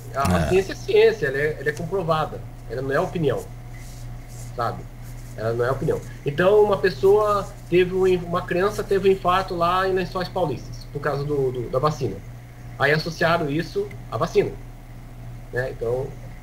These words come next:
Speaker 1: a pessoa não colocou, isso não é causalidade,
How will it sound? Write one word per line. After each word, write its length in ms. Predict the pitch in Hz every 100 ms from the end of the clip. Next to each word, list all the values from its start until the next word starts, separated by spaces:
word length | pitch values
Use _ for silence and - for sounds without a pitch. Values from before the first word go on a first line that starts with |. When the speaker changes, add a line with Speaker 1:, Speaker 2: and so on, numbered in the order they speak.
| - -
Speaker 1:
a 80 | 139
pessoa 260 | 175 196 202
não 80 |
colocou, 520 | 202 196 - 208 214 - - - 165
isso 180 | 170 233
não 100 | 196
é 100 | 208
causalidade, 840 | 208 202 185 196 175 160 160